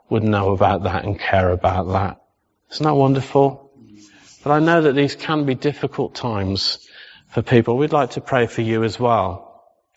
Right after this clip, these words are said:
and just pray that God would comfort you, uh, in this time.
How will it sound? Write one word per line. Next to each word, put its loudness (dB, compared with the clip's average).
and -12
just -6
pray 0
that -4
God 0
would -8
comfort -4
you, 2
uh, 0
in 0
this -2
time. 0